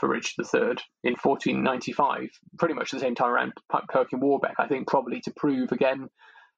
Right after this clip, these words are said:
to, you know, a forgetful population that Richard was dead, and this, he was really, Henry the Seventh was the king,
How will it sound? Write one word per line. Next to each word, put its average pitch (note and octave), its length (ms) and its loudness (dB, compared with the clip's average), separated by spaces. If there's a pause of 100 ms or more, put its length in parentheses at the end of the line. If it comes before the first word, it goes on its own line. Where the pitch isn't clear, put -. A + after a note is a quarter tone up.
(200)
to, C3 340 2
you C#3+ 120 4
know, C3 120 4 (480)
a C#3+ 60 2
forgetful D3 440 0
population C3+ 640 2
that B2+ 140 2
Richard C3 300 0
was B2 120 -2
dead, C#3 240 4 (340)
and B2+ 280 -6
this, - 240 -2 (120)
he C3 140 2
was B2 160 2
really, C3+ 260 4 (140)
Henry C3+ 240 2
the - 60 -2
Seventh B2+ 320 0
was C3+ 120 -8
the C#3 80 0
king, B2 260 -2